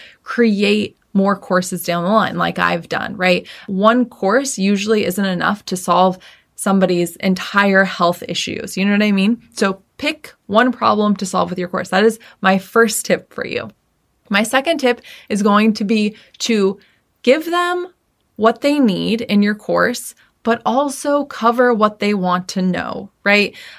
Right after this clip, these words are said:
A lot of coaches make the mistake of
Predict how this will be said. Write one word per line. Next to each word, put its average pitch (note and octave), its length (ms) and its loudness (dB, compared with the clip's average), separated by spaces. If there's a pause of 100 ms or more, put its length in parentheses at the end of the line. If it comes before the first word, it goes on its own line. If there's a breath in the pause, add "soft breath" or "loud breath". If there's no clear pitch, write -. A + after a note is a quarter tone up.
(120)
A G3+ 100 2
lot G#3+ 520 4
of C4+ 240 -4
coaches G#3 480 -2
make F#3 180 0
the F#3+ 80 -2
mistake F#3 640 -2
of F#3 320 -2